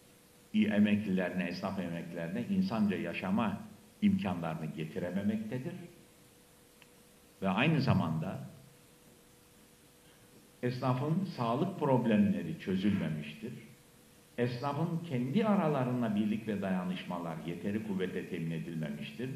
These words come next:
Esnafın iş yerlerinde yeteri sağlık şartları yoktur. Esnafa kalifiye eleman temin için gerekli mesleki eğitim yoktur.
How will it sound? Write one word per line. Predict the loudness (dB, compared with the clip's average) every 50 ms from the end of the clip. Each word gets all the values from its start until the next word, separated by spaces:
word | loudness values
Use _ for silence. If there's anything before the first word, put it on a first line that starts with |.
| -8 -6 -4
Esnafın | -4 -4 -2 -2 -2 -2 -2 -2 -2 -4 -4 -6
iş | -6 -8 -8 -6 -4
yerlerinde | -4 -2 -2 -2 -4 -4 -2 -4 -2 -2
yeteri | -2 -2 -2 -2 -4 -4 -6 -6
sağlık | -6 -4 -2 -2 0 0 -2 -2
şartları | -4 -4 -4 -4 -4 -6 -6 -4 -2 0
yoktur. | 0 0 -2 -4 -6 -4 -4 -4 -6 -8 -12 -18 -20 -20 -20 -20 -14 -4 -2
Esnafa | 0 0 0 0 0 0 0 2 0 0 0 -2 -2
kalifiye | 0 0 2 2 0 0 0 0 0
eleman | 2 4 4 6 6 6 4 2 0 0
temin | -2 -2 -2 0 0 0
için | -2 -2 -2 -2 -2 0 0
gerekli | 2 0 0 0 -2 -4 -2 0 2
mesleki | 2 2 2 0 -2 -2 -2 -2 -2
eğitim | -2 -2 -2 -2 -2 -2 -2
yoktur. | -2 -4 -6 -6 -6 -4 -4 -4